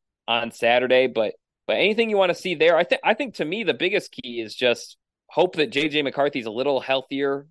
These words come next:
than he was last weekend and that he can escape the pocket a little bit. I doubt Ohio State's gonna try to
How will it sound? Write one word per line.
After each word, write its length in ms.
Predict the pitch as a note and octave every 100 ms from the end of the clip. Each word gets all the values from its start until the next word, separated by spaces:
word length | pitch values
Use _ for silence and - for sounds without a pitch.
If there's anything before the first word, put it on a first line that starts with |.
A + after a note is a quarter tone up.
| -
than 100 | B2
he 60 |
was 240 | A#2 B2 A2
last 320 | A2+ B2 -
weekend 500 | C3 - C3+ C3 C#3 _ _ _ _ _ _
and 200 | A#2 A2
that 100 | A2
he 120 | B2
can 160 | C3+ C#3+
escape 360 | B2 - B2+ -
the 80 |
pocket 400 | B2 - C3+ C#3+
a 40 | C3
little 200 | C3+ C3
bit. 320 | C3+ C3 - _ _ _ _ _ _
I 80 | A2+
doubt 300 | G#2+ B2+ D3+
Ohio 280 | D3+ D3+ C#3+
State's 300 | C3+ C#3+ C#3
gonna 200 | C3+ B2 - _ _ -
try 180 | B2+ B2+
to 160 | A#2+